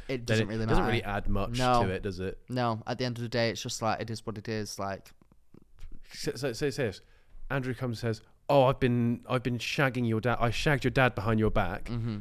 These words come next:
Speaker 2: Yeah. And then what's your reaction to that initially?
Speaker 1: W-, oh my God, I'm so upset.
Speaker 2: Oh,
Speaker 1: What?
Speaker 2: and
Speaker 1: How
Speaker 2: he's,
Speaker 1: did I,
Speaker 2: he's
Speaker 1: how
Speaker 2: been
Speaker 1: did
Speaker 2: paying
Speaker 1: I?
Speaker 2: me to not tell you.
Speaker 1: How much?
Speaker 2: That's your answer.
Speaker 1: That is the answer.
Speaker 2: Interesting.
Speaker 1: How much?
Speaker 2: Um,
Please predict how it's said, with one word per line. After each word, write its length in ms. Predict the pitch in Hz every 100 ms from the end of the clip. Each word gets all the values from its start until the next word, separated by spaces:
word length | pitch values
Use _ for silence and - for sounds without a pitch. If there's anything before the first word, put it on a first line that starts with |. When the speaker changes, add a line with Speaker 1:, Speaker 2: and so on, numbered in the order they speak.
| 120
Speaker 2:
Yeah. 300 | 101 92 107 -
And 160 | 107
then 320 | 110 110 107 -
what's 200 | 117 -
your 80 | 110
reaction 300 | 107 98 104
to 60 | 101
that 80 | 95
initially? 420 | 95 - 90 98 - - -
Speaker 1:
W-, 280 | 107 113 - - -
oh 120 | 165
my 140 | 202 190
God, 280 | 190 190 180
I'm 140 | 185 196
so 160 | 170 196
upset. 460 | - - 220 175
Speaker 2:
Oh, 80 | 131
Speaker 1:
What? 320 | 180 208 233
Speaker 2:
and 40 | 120
Speaker 1:
How 80 | 196
Speaker 2:
he's, 120 | 247
Speaker 1:
did 40 | 190
I, 140 | 185
Speaker 2:
he's 140 | 185 131
Speaker 1:
how 60 | 170
Speaker 2:
been 100 | -
Speaker 1:
did 40 |
Speaker 2:
paying 160 | 139 127
Speaker 1:
I? 40 |
Speaker 2:
me 100 | 117
to 440 | 113 - 110 107 107
not 160 | 107 -
tell 180 | 113 98
you. 200 | 85 82 - - - - - -
Speaker 1:
How 220 | 123 135
much? 420 | 131 143 - - - - - - - _ _ _ _ - _ _ _ - -
Speaker 2:
That's 260 | 156 131
your 280 | 147 131 185
answer. 280 | 190 165 -
Speaker 1:
That 180 | 131 120
is 100 | 117
the 120 | 123
answer. 320 | 113 117 165 101
Speaker 2:
Interesting. 600 | 104 127 - - 87 82
Speaker 1:
How 160 | - 131
much? 480 | 139 147 85 - - - - -
Speaker 2:
Um, 540 | 107 110 110 110 104